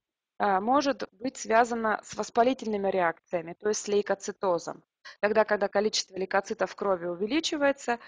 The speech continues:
и это может свидетельствовать о, э, как об остром процессе воспаления, либо о хронических каких-то воспалительных реакциях. А, следующее. Это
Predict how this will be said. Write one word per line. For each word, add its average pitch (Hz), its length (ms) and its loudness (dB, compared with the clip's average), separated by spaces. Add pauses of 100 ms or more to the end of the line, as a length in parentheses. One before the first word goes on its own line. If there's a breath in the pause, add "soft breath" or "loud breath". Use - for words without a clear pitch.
(200 loud breath)
и 233 60 2
это 247 180 4
может 233 300 -2
свидетельствовать 196 800 -2 (100)
о, 220 260 4 (180)
э, 190 220 -2 (640)
как - 240 0
об 208 160 4
остром 240 320 2
процессе 320 760 0
воспаления, 262 800 -2
либо 302 340 0
о - 140 -2
хронических 247 720 2
каких-то 214 460 -6
воспалительных 196 680 -6
реакциях. - 640 -6 (3250)
А, 196 300 4
следующее. 185 720 4 (220)
Это 277 560 6